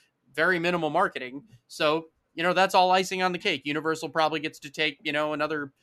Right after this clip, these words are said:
million dollars, you know, and just be like, "Thanks, you know, thanks again, Jurassic Park."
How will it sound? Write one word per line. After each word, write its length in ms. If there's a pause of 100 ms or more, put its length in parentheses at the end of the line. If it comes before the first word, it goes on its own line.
(260)
million 360
dollars, 800
you 100
know, 220
and 140
just 140
be 60
like, 140
"Thanks, 380
you 100
know, 100
thanks 300
again, 220
Jurassic 360
Park." 280